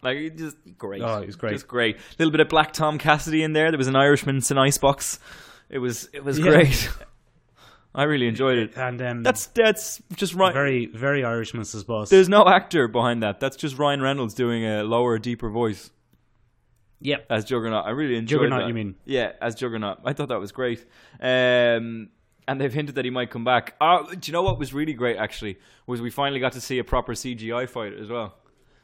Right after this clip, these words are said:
Speaker 1: 'Cause remember they used to hint at that a
Speaker 2: Between
Speaker 1: lot
Speaker 2: Colossus
Speaker 1: in the first
Speaker 2: and
Speaker 1: one.
Speaker 2: Juggernaut?
Speaker 1: Colossus and Juggernaut. Which, again, really well choreographed for two big guys having
Speaker 2: Yeah,
Speaker 1: a fight.
Speaker 2: that was a,
Speaker 1: Do you
Speaker 2: that
Speaker 1: know
Speaker 2: was
Speaker 1: what
Speaker 2: a
Speaker 1: I mean?
Speaker 2: great fight.
Speaker 1: Um, it was a really
Speaker 2: Yeah.
Speaker 1: good fight. Uh, that's another thing I really loved about the choreography. None of this shaky camera.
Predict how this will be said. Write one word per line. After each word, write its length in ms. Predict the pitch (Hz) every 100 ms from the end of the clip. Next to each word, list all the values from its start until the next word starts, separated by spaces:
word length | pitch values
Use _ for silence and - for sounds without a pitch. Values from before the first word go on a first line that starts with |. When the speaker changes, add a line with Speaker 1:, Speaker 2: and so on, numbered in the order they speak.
| _ _ _
Speaker 1:
'Cause 100 | 120
remember 200 | 147 147
they 60 |
used 180 | 143 127
to 80 | 117
hint 240 | 117 131
at 60 | 127
that 60 | 127
a 20 |
Speaker 2:
Between 120 | 117 120
Speaker 1:
lot 160 | 117
Speaker 2:
Colossus 240 | 127 120 123
Speaker 1:
in 40 |
the 40 |
first 120 | 123 120
Speaker 2:
and 80 | 120
Speaker 1:
one. 60 |
Speaker 2:
Juggernaut? 260 | 113 123 -
Speaker 1:
Colossus 380 | 139 131 120 113
and 80 | 117
Juggernaut. 360 | 117 117 101 - -
Which, 160 | 190 185
again, 460 | 196 214 143 104 - _ _
really 200 | 131 160
well 160 | 127 113
choreographed 600 | 131 135 107 101 95 - _ _ _ _ _ _ _ _
for 160 | _ 113
two 200 | - 135
big 240 | 113 123
guys 280 | 120 117 110
having 180 | 113 202
Speaker 2:
Yeah, 60 | 226
Speaker 1:
a 40 |
fight. 160 | - 123
Speaker 2:
that 60 |
was 100 | 117
a, 20 | 151
Speaker 1:
Do 60 |
you 40 | -
Speaker 2:
that 80 | 143
Speaker 1:
know 40 |
Speaker 2:
was 80 | 123
Speaker 1:
what 20 |
Speaker 2:
a 20 | 131
Speaker 1:
I 40 |
mean? 80 | 139
Speaker 2:
great 140 | 143 -
fight. 240 | 147 139 107 _ -
Speaker 1:
Um, 400 | 123 120 117 113
it 120 | 110
was 120 | 123
a 60 | 120
really 220 | 143 143
Speaker 2:
Yeah. 80 | 139
Speaker 1:
good 100 | 127
fight. 300 | - 131 131 - - - _ -
Uh, 60 | 185 -
that's 200 | 170 170
another 180 | 180 185
thing 140 | 175
I 40 |
really 280 | 139 156 160
loved 180 | 151 143
about 140 | 139
the 80 | 135
choreography. 640 | - 139 135 139 - 175 196 _ -
None 160 | 139 160
of 80 | 160
this 140 | 156
shaky 420 | - 156 151 151
camera. 420 | - 135 135 135